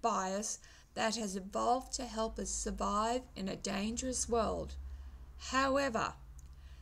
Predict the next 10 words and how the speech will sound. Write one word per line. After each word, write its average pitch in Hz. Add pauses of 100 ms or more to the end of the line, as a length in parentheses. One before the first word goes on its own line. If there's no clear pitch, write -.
(160)
this 240
bias 269
can 233
also 277
lead 226
to 214
unnecessary 190
worry 269 (300)
and 220
stress, -